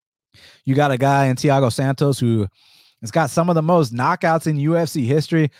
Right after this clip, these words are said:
whether it's head kicks, whether it's body kicks, leg kicks, I mean, punches, knees.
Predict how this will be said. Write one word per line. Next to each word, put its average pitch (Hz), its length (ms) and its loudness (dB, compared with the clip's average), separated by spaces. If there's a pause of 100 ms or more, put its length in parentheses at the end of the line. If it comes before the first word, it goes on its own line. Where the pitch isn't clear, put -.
(280)
whether 127 300 2
it's 117 160 -4
head 139 380 0
kicks, 117 280 -2
whether 131 220 2
it's 123 100 -2
body 143 440 0
kicks, 107 300 -6 (440)
leg 135 480 -2
kicks, 120 420 -2
I 120 140 -6
mean, 117 320 -6 (240)
punches, 151 760 0 (200)
knees. 127 800 0